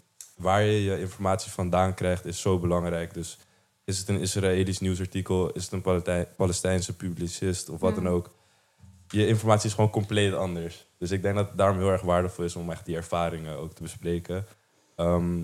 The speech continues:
Speaker 1: was er naast de taal die je bestudeerde en de cultuur, wa-, waren er nog andere dingen die je daar deed? Was je daar werkzaam? Of?
Speaker 2: In, eh, in Palestina en Israël?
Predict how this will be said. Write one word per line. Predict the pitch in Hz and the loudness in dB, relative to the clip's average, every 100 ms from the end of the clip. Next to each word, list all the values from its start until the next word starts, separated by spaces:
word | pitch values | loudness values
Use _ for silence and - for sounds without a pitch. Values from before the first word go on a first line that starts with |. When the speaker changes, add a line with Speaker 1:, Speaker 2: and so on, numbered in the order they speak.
| - | 0
Speaker 1:
was | 90 107 | 0 2
er | 127 | 2
naast | 107 120 117 | 4 2 0
de | 110 - | -6 0
taal | 101 113 120 110 | 4 4 4 0
die | 104 | -4
je | |
bestudeerde | 101 104 98 95 107 95 | -4 -8 -2 2 2 2
en | |
de | 95 | -2
cultuur, | 92 90 - 104 107 | -4 -4 0 0 0
wa-, | 76 90 - | 0 -2 2
waren | 90 101 | 2 2
er | 98 | 0
nog | 95 | -2
andere | 92 95 101 | -2 -2 -2
dingen | 92 95 95 | -2 -4 -4
die | 98 | -4
je | 92 | -2
daar | 90 92 | -2 0
deed? | 92 101 | -2 -2
Was | 92 87 | -4 -4
je | 92 | -4
daar | 85 85 | -2 -2
werkzaam? | 85 95 98 98 95 95 82 | 0 0 -2 -2 -2 -2 -6
Of? | 85 - _ _ _ - - - - | -10 -10 _ _ _ -18 -16 -20 -14
Speaker 2:
In, | 262 240 233 | -4 -2 0
eh, | 220 220 226 226 220 220 247 | -2 -2 -2 -2 -4 -6 -8
in | 233 | -4
Palestina | 226 214 - 269 294 226 | -4 -4 -6 -4 -4 -6
en | 240 | -8
Israël? | - - 269 294 | -10 -10 -10 -10